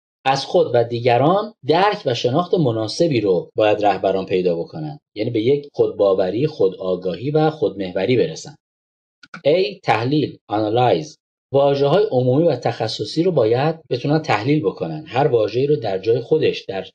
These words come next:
شرایط خودش و در موقعیت خودش، چه عمومی باشه چه تخصصی باشه، به کار بگیرن و مورد بررسی قرار بدن و مورد استفاده قرار بدن. N،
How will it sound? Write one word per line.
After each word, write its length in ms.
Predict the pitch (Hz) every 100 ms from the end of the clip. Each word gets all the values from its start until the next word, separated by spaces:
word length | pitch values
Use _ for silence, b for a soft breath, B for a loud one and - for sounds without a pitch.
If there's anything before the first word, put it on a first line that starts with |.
| -
شرایط 360 | 104 98 117
خودش 400 | - 147 143 143
و 60 | 117
در 140 | 107
موقعیت 440 | 101 98 101 131 160
خودش، 420 | 196 156 92 - _ _ _ -
چه 120 | 135
عمومی 280 | 113 101 98
باشه 240 | 95 98
چه 120 | -
تخصصی 520 | - 95 95 - -
باشه، 520 | 98 92 147 165 175 - _ _
به 80 | 113
کار 260 | - 113
بگیرن 320 | - - - - _ _
و 80 | 98
مورد 200 | 110 120
بررسی 400 | 117 101 92 -
قرار 240 | 87 78
بدن 120 | 73 90
و 80 |
مورد 280 | 101 101 90
استفاده 440 | 85 - - - 90
قرار 240 | 78 -
بدن. 920 | - _ _ _ _ _ 156 156 113
N، 60 | 85